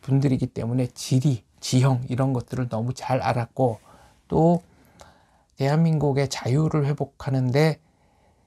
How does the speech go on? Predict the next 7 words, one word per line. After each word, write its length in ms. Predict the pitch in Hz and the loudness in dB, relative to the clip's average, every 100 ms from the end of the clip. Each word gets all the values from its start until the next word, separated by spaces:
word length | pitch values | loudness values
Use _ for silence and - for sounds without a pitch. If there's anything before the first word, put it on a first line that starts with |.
| _ _ _ _ | _ _ _ _
최선을 540 | - - 220 226 214 170 | -8 0 4 6 4 2
다해야 340 | 127 139 143 | 0 0 0
되겠다는 600 | 131 120 - 113 113 117 | -2 -4 -8 -10 -8 -2
의지와 460 | 160 175 160 151 139 | 4 4 4 2 2
의욕이 380 | 139 139 127 131 | 0 0 0 -2
불탔던 600 | 127 - 131 - 131 127 | -4 -4 -8 -6 -6 -4
분이고, 480 | 117 120 123 120 | -6 -4 -2 -2